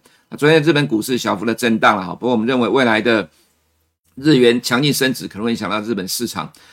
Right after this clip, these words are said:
那么这是我们之前所提到的M S C I新市场指数货币，我还记得大概是差不多在这个地方，我们有把这一张图秀出来了哈。那么在，到目前为止，新市场的货币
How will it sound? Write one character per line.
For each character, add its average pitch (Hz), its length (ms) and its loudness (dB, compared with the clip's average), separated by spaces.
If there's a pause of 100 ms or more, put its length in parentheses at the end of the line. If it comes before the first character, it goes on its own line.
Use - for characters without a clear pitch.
(160)
那 156 100 -10
么 160 80 4
这 175 160 4
是 170 100 2
我 165 80 8
们 127 100 2
之 156 120 0
前 139 160 2
所 120 140 -2
提 113 240 -6
到 135 160 4
的 117 80 4
M 127 200 -2
S 127 180 -2
C 123 80 -2
I 127 160 4
新 127 240 -6
市 120 100 -8
场 113 140 0
指 - 200 -14
数 123 240 -4
货 120 260 0
币， 101 240 -4
我 71 100 -10
还 104 160 -6
记 135 200 -4
得 107 180 -4
大 123 180 0
概 120 160 2
是 113 80 -4
差 120 160 -2
不 117 60 -2
多 120 60 2
在 113 140 -2
这 - 160 -10
个 - 100 -20
地 107 200 -6
方， 104 320 -2 (340)
我 - 80 -18
们 110 100 -4
有 107 100 0
把 85 260 -2
这 - 180 -6
一 113 80 0
张 113 220 0
图 92 160 -16
秀 101 240 -4
出 95 220 -10
来 82 160 -10
了 - 100 -20
哈。 - 200 -20
那 104 100 -6
么 104 140 -2
在， 113 440 0
到 120 160 4
目 127 180 0
前 104 220 -6
为 92 140 -6
止， 87 140 -10
新 110 220 -6
市 113 140 -8
场 92 180 -8
的 92 80 -12
货 110 160 -2
币 107 260 -2